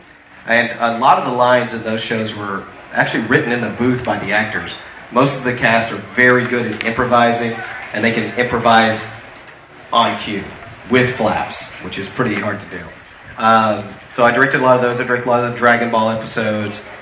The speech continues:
I direct-, directed, um, some Full Metal Alchemist. Uh, some case closed.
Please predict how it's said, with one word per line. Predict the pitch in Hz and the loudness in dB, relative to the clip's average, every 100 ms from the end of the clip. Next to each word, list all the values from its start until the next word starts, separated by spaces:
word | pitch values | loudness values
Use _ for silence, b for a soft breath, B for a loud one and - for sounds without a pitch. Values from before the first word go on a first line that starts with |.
| B B B B | B B B B
I | 113 | -4
direct-, | 110 113 117 113 | 0 2 2 0
directed, | 113 113 113 110 107 | 0 2 2 -2 -2
um, | 104 104 101 101 - - - | -2 -2 -6 -10 -16 -20 -18
some | - 175 196 | -12 -10 -8
Full | - 117 | -8 -10
Metal | 107 101 | -6 -4
Alchemist. | 98 98 98 107 - - | -4 -4 -6 -6 -6 -8
Uh, | - 104 101 95 95 95 - - - - - | -6 -6 -4 -4 -2 -4 -6 -12 -12 -12 -10
some | - - 110 | -8 -4 -4
case | 107 117 110 | -2 0 0
closed. | - 117 104 98 98 98 98 - | -2 -4 -4 -4 -4 -6 -10 -12